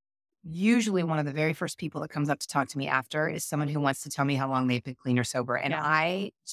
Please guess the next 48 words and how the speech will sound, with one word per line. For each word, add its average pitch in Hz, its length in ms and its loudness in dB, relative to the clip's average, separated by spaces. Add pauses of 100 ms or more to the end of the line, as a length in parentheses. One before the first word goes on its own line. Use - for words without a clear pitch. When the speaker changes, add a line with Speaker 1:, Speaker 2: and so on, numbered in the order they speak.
(100)
Speaker 1:
I 170 100 6
jump 151 320 0
up 143 140 0
and 139 100 -2
down. 123 260 4
I 135 60 -2
mean, 139 140 0 (240)
if 202 100 -10 (120)
there's 226 200 4
just - 180 -4
one 202 320 4
thing 185 220 4
that 151 120 0
comes 160 260 -2
out 143 140 6
of 139 60 -6
any 147 260 0
of 143 60 0
a 143 60 -6
conversation, 143 840 -2 (300)
that 160 200 4
makes 151 240 -4
me 143 80 -4
the 135 120 -2
happiest, 120 460 -2
that 139 100 -8
someone 139 280 2
Speaker 2:
Yep. 139 100 4
Speaker 1:
knows 143 140 4
they 135 80 0
can 127 260 -6
come 135 120 -2
up 123 120 2
and 120 140 -10
say 113 140 -4
that. 113 240 -2 (520)
Speaker 2:
I 190 100 2
share 190 280 2
that - 200 -2
same 196 260 0
Speaker 1:
Yeah. 190 160 6
Speaker 2:
exact 180 440 0
feeling 160 360 -2
when 160 80 -4
I 160 60 2
Speaker 1:
Yeah. 117 120 2
Speaker 2:
share 180 100 -2
my 175 140 -6